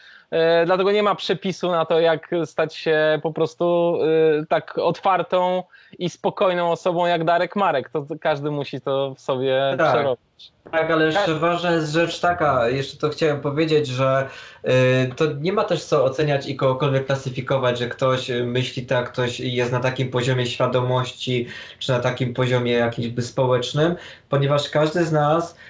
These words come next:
Speaker 2: jako istota duchowa w ciele znajduje się na innym punkcie spirali w życiu. To, że ktoś jest w cudzysłowie głupszy ode mnie i ma niższą świadomość, w cudzysłowie, to nie znaczy, że on jest gorszy,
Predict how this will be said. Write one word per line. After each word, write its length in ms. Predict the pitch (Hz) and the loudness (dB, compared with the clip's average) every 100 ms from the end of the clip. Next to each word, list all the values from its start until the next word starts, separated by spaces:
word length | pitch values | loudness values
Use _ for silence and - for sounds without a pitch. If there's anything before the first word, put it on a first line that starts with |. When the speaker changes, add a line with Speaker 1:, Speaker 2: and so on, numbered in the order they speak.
| - | -8
Speaker 2:
jako 520 | - 131 135 127 127 123 | -4 0 2 4 4 2
istota 460 | 131 143 143 139 | 0 -2 0 0
duchowa 800 | 135 139 147 147 143 143 151 135 | 0 2 2 2 2 2 0 -2
w 60 | - | -10
ciele 440 | - 143 147 156 | -2 2 4 2
znajduje 520 | 131 139 135 139 147 147 | 2 0 0 0 2 2
się 340 | 156 160 156 | 2 2 2
na 180 | 135 135 | 0 -2
innym 440 | - 151 151 151 147 | -2 -2 2 2 0
punkcie 640 | - 151 143 - 151 - | 0 0 0 2 2 2
spirali 840 | - - 147 135 139 135 131 131 - | -4 -4 0 2 2 2 2 -2 -4
w 100 | 120 | -4
życiu. 380 | 127 131 117 113 - - _ | -2 -2 -4 -6 -12 -20 _
To, 200 | 156 165 | 2 2
że 160 | 147 | 0
ktoś 320 | 131 - 151 143 | -2 0 0 2
jest 340 | 139 - - _ _ | 0 -2 -14 _ _
w 80 | _ | _
cudzysłowie 600 | - 143 139 156 151 139 | 0 0 2 2 2 2
głupszy 460 | 127 147 151 - | 0 -2 -2 0
ode 200 | 143 139 | 2 2
mnie 240 | 135 131 131 | 2 2 2
i 100 | 123 | 2
ma 140 | 127 | 0
niższą 340 | 131 139 147 127 | 0 0 0 -2
świadomość, 600 | - 127 123 120 117 113 | 0 0 2 0 -2 -4
w 60 | |
cudzysłowie, 720 | - 117 135 - 180 151 110 107 - - - - _ _ | -6 -4 -2 2 2 2 -2 -10 -16 -20 -20 -20 _ _
to 100 | 143 | 0
nie 160 | 147 156 | 2 2
znaczy, 400 | 160 156 - 156 | 2 0 2 0
że 160 | 147 | 2
on 80 | 139 | 2
jest 200 | 139 127 | 2 0
gorszy, 560 | 139 147 - 156 151 | 2 2 2 2 2